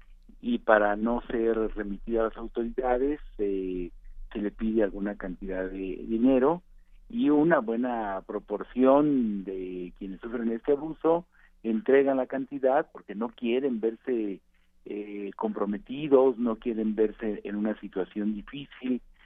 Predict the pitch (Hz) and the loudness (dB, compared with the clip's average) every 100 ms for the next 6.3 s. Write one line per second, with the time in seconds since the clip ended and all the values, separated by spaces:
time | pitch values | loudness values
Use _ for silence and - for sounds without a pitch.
0 | _ _ 117 107 107 107 104 98 95 101 | _ _ -2 2 6 6 6 -2 -8 -8
1 | 101 107 104 - 160 156 151 - 127 117 | -6 -6 -6 -6 -8 -6 -8 4 6 8
2 | 104 101 104 98 92 98 92 90 82 - | 6 2 0 -4 -6 -6 -6 -8 -10 -14
3 | _ _ _ 110 107 104 - 107 95 101 | _ _ _ 0 0 0 -4 -4 -4 -6
4 | 92 87 - - _ _ _ _ 123 123 | -8 -10 -12 -14 _ _ _ _ -2 4
5 | 151 143 160 - - 131 120 110 107 104 | 4 6 2 2 -6 2 4 4 2 0
6 | 101 98 | -2 -6